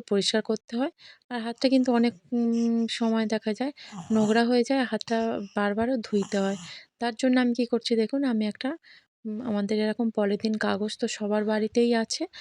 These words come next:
তো এই পলিথিন কাগজটা নিয়ে আমি কিন্তু খুব ভালো করে এইভাবে কিন্তু, উম, একবার একসঙ্গে না হলেও অনেক হলে যদি হয়,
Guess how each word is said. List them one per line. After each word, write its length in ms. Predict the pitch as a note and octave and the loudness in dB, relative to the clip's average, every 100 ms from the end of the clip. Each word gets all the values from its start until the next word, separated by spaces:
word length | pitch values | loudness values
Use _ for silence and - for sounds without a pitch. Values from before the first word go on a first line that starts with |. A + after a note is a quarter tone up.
| - - | -18 -20
তো 100 | _ C#4+ | _ -6
এই 100 | C#4 | -4
পলিথিন 400 | B3 A#3 A#3 B3+ A#3+ | -2 -2 0 0 2
কাগজটা 480 | A3+ G#3+ A3 - A#3 | 2 2 -2 0 2
নিয়ে 240 | A3+ A3+ | 2 2
আমি 200 | A3 G#3+ | 0 -2
কিন্তু 300 | G#3+ G#3+ G#3 D#4 - - _ | -2 -4 -2 -6 -10 -20 _
খুব 160 | _ G#3+ - - - G#3+ F#3+ | _ -10 -10 -20 -4 -2 -2
ভালো 340 | - G#3 G#3+ | 0 2 2
করে 280 | A3 G#3 A3 E4+ _ _ _ _ | 0 0 0 -2 _ _ _ _
এইভাবে 380 | A3 G#3 G3 G3+ | 0 2 2 0
কিন্তু, 300 | G3+ G#3 G#3 C#4 | 0 -2 0 0
উম, 340 | C4+ A3+ G#3+ A#3 A3+ _ _ _ | 2 2 0 -4 -10 _ _ _
একবার 500 | - G3 - G#3 G#3+ D4+ _ _ _ _ | -6 -4 0 2 2 0 _ _ _ _
একসঙ্গে 480 | A3 A#3 - D4+ C#4+ | 0 0 2 2 4
না 140 | B3+ A#3 | 4 4
হলেও 280 | A3 G#3+ A#3 - | 4 2 2 0
অনেক 260 | A3+ A3 G#3+ | 0 0 0
হলে 220 | A3 A3 | 0 0
যদি 260 | A3 G#3+ A3+ | 0 0 0
হয়, 240 | G#3+ A3+ | 0 0